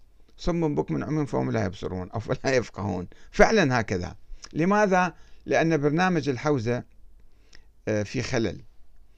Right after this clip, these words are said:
الله يرحم السيد محمد باقر الصدر حاول أن، آه، أن يطور برامج الدراسة في الحوزة في السبعينات، ولكن صدام لم،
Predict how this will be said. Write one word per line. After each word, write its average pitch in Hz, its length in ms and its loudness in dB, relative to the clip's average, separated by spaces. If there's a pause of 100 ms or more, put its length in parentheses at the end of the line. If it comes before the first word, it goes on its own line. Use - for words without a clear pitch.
(420)
الله 143 200 2
يرحم 135 240 -2
السيد 117 260 2
محمد 113 300 -6
باقر 110 260 -4
الصدر 101 380 -4 (100)
حاول 131 440 0
أن، 107 260 -6 (1400)
آه، 110 200 0
أن 123 220 -2
يطور 127 560 2
برامج 107 460 0
الدراسة 98 480 -2
في 85 80 -6
الحوزة 98 520 -4 (420)
في - 60 -12
السبعينات، 127 680 -2
ولكن 104 520 -4 (160)
صدام 101 480 -4
لم، 101 280 -4